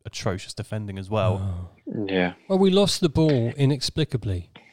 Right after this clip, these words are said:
Speaker 2: We lost the ball, and, and it was our fault. And as soon as we lost the ball, you know, Luke, we both said, "Oh my God, here we go."
Speaker 1: Who was it who lost the ball? Do we know? Was it one of the,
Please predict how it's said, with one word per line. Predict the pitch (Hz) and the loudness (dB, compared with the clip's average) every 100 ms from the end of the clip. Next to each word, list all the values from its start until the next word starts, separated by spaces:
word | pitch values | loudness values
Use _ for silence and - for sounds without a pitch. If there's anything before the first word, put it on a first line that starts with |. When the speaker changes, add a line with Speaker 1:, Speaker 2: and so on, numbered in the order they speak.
| _ _ | _ _
Speaker 2:
We | 151 143 | 2 4
lost | 151 143 - | 4 2 0
the | 131 | 2
ball, | 117 104 110 | 2 2 0
and, | 117 | 0
and | 120 127 131 | 0 -2 -4
it | 123 | 0
was | 143 | 2
our | 143 156 | 4 2
fault. | 147 101 98 - _ _ _ _ _ _ _ _ _ _ | 2 0 -2 -2 _ _ _ _ _ _ _ _ _ _
And | - 131 | -2 2
as | 131 | 2
soon | - 190 190 | 4 6 6
as | 160 - | 4 2
we | 113 | 2
lost | 113 - | 2 0
the | |
ball, | 113 110 110 110 120 127 _ _ _ | -2 0 0 -2 -4 -10 _ _ _
you | 117 117 | 2 4
know, | 110 | 6
Luke, | 110 117 123 | 4 4 4
we | 120 | 2
both | 127 131 - | 2 2 2
said, | 123 110 | 2 2
"Oh | 123 113 110 | 2 4 4
my | 101 | 2
God, | 104 107 | 0 2
here | 117 | 2
we | 104 | 2
go." | 95 98 107 | -2 -4 0
Speaker 1:
Who | 170 | 4
was | 196 185 | 6 6
it | 175 | 6
who | |
lost | 180 - | 4 2
the | 170 | 4
ball? | 196 | 4
Do | 170 | 4
we | 165 | 4
know? | 175 190 | 4 4
Was | 165 | 2
it | 160 | 2
one | 156 | 2
of | |
the, | 156 | 2